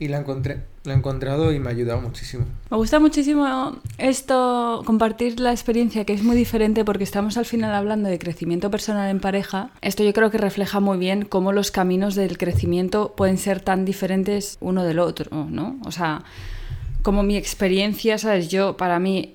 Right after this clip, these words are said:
Speaker 2: terapia era algo súper obvio, súper dado. Desde los veinte años tenía un psicólogo que había dado a la primera con él.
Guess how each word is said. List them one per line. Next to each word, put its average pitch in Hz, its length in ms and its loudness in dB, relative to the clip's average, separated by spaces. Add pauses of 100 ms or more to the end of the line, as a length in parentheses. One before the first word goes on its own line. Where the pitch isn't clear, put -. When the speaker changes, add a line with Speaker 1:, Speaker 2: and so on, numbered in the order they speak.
(120)
Speaker 2:
terapia 180 480 2
era 180 140 4
algo 185 180 2
súper 170 360 -2
obvio, 240 420 2
súper 175 380 -2
dado. 233 480 2
Desde 175 260 0
los 170 240 0
veinte 190 320 2
años 233 460 2
tenía 180 220 0
un 185 60 0
psicólogo 190 380 0
que 190 80 -2
había 180 240 2
dado 175 340 2
a 175 80 0
la 175 120 2
primera 170 360 0
con 170 160 0
él. 262 420 2